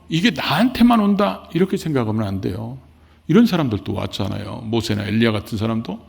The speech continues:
'내가 당하는 고난이 제일 크다.' 아니에요. 모-, 욥은 더 컸어요. 그러니까 내 고난이 제일 큰 거라고 착각해서는 안 되고,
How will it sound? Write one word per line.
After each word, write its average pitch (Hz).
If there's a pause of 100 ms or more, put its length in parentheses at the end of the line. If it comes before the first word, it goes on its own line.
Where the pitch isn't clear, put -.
(480)
'내가 190
당하는 208
고난이 214
제일 220
크다.' 214
아니에요. 135
모-, 139 (320)
욥은 165
더 -
컸어요. 107 (1300)
그러니까 170
내 156
고난이 196
제일 -
큰 185
거라고 135
착각해서는 123
안 98
되고, 107